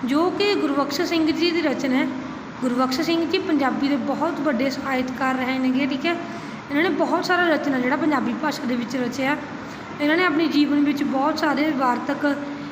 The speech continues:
ਸੰਗ੍ਰਹਿ ਲਿਖੇ ਨੇਗੇ, ਸਵੈ ਜੀਵਨੀ ਲਿਖੀ ਹੈ, ਸਫ਼ਰਨਾਮਾ ਲਿਖਿਆ ਹੈਗਾ।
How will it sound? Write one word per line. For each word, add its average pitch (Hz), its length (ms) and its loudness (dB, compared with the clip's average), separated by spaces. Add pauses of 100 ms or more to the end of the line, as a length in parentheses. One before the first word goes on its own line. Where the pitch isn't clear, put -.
(120)
ਸੰਗ੍ਰਹਿ 262 380 2
ਲਿਖੇ 311 300 2
ਨੇਗੇ, 277 300 0 (200)
ਸਵੈ 269 300 0
ਜੀਵਨੀ 285 380 2
ਲਿਖੀ 262 240 0
ਹੈ, 254 80 -2
ਸਫ਼ਰਨਾਮਾ 269 680 2
ਲਿਖਿਆ 254 340 -2
ਹੈਗਾ। 254 260 -2